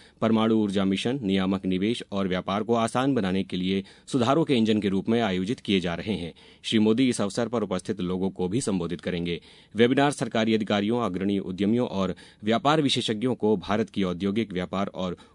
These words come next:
ऊर्जा रणनीतियों पर विचार विमर्श करने के लिए एक सहयोगी मंच प्रदान करेगा। प्रधानमंत्री नरेंद्र मोदी ने नागरिकों से नमो ऐप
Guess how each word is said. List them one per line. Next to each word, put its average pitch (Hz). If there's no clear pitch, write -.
ऊर्जा 143
रणनीतियों 104
पर 101
विचार 95
विमर्श 92
करने 90
के 87
लिए 87
एक 101
सहयोगी 127
मंच 92
प्रदान 95
करेगा। 85
प्रधानमंत्री 180
नरेंद्र 131
मोदी 120
ने 135
नागरिकों 101
से 123
नमो 104
ऐप 101